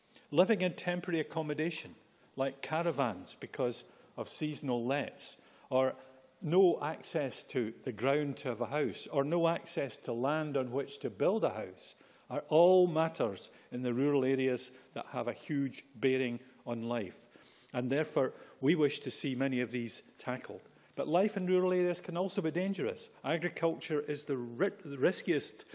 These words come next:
occupation by industry sector in terms of fatal injuries. And mental health issues are there too.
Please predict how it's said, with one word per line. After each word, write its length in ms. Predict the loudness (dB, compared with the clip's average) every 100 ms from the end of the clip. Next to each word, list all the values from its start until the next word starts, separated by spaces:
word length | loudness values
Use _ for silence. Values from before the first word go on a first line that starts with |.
| -8 2
occupation 760 | 2 2 4 4 2 -2 -6 -8 -18 2
by 140 | 2
industry 440 | 4 2 -2 -4 -8
sector 560 | -2 -4 -2 -4 -4 -6 -20 -8
in 120 | -6
terms 380 | 0 0 0 -4
of 80 | -8
fatal 380 | -2 -2 2 0
injuries. 560 | 0 -4 -8 -10 -20 _ _ _ -4
And 140 | 0
mental 300 | 0 0 -2
health 340 | 2 4 4 0
issues 400 | -2 -2 -2 -6 -20 -10 -2
are 120 | 2
there 200 | 4 4
too. 320 | 2 -4